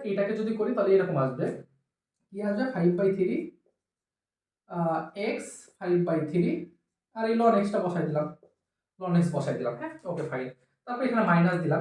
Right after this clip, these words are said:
ইন্টিগ্রেশন চিহ্নটা আবার দিলাম। এখন ln x, ln x কে যদি আপনি ডিফারেন্সিয়েশন করেন ওয়ান by x আসে, ওকে, বুঝছেন কথা? ওয়ান by x আসে, আমি ওয়ান by x না লিখে আমি x ইনভার্স ওয়ান দিলাম, কোনো সমস্যা আছে? একই কথা কিন্তু। ওকে, এইবার আসেন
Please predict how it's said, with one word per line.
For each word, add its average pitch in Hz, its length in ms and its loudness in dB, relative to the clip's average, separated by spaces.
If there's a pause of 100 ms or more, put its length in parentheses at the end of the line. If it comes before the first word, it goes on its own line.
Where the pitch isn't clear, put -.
(120)
ইন্টিগ্রেশন 190 420 -2
চিহ্নটা 175 340 -2
আবার 170 200 2
দিলাম। 135 160 -2 (120)
এখন 196 160 -2 (220)
ln 214 220 10 (140)
x, - 20 -4 (680)
ln 240 160 4 (120)
x - 20 2 (140)
কে 254 140 2
যদি 240 180 4
আপনি 233 180 0 (340)
ডিফারেন্সিয়েশন 196 680 0
করেন 170 200 2
ওয়ান 160 200 -2
by 156 80 0 (160)
x - 20 -6 (140)
আসে, - 160 -14 (380)
ওকে, 151 200 -10
বুঝছেন 175 320 -2
কথা? - 180 -6 (680)
ওয়ান 226 240 0
by - 100 4 (160)
x 175 40 -4 (140)
আসে, 131 140 -6 (220)
আমি 214 180 -6
ওয়ান 226 180 4
by 247 100 2 (200)
x - 20 -2 (200)
না 254 140 0
লিখে 185 160 0
আমি - 80 -2 (140)
x - 20 -6 (140)
ইনভার্স 202 320 0
ওয়ান 175 200 2
দিলাম, 143 220 4
কোনো 190 180 -4
সমস্যা 175 340 0
আছে? - 120 -4 (460)
একই - 240 -8
কথা 147 220 -2
কিন্তু। 131 200 -6 (1000)
ওকে, - 200 -8 (300)
এইবার 294 240 2
আসেন 185 160 -4